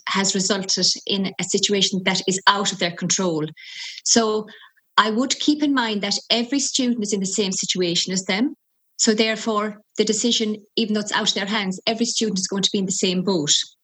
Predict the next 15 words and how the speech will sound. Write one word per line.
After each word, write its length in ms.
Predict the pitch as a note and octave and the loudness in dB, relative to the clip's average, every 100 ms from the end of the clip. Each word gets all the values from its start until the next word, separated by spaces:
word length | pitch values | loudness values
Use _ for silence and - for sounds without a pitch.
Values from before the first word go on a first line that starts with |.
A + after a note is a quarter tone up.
| _ _ _ _ _ | _ _ _ _ _
So 260 | - - A3 | -4 2 2
I 100 | A3+ | 2
would 120 | A#3 | -2
tell 220 | - G#3 | -2 -2
them 160 | G3 G3+ | -2 -2
to 260 | - F#3+ F#3 - - | -2 -2 -6 -14 -2
focus 360 | C4+ C4 C#4 - | 0 2 0 0
on 120 | B3+ | 2
what 180 | A3+ A3 | 0 -2
they 120 | G#3+ | -6
can 340 | G#3 - G#3 F#3+ | -4 -2 -2 0
control. 560 | G3 F#3+ G#3 F3+ C#3 D3 _ _ - - - | -2 0 2 0 -2 -6 _ _ -18 -14 -2
So 140 | - | 0
focus 460 | A3+ C4+ C#4 B3+ - | 4 2 2 -2 0
on 300 | G#3 G3 | 0 -2